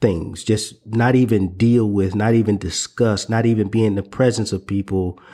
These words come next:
to, to, to have this communication because of the level of what it,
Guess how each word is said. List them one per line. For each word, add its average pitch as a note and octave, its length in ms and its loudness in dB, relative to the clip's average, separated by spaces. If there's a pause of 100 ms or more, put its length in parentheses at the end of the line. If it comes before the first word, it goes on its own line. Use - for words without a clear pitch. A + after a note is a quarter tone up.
(260)
to, F#2+ 340 0
to, G2 420 0
to G#2 200 0
have C3+ 340 0
this - 120 -2
communication G2 720 -2
because G#2+ 640 -2
of A2 180 -2
the G2 100 2
level F#2+ 440 2
of F2+ 120 -6
what F#2+ 160 0
it, - 180 -10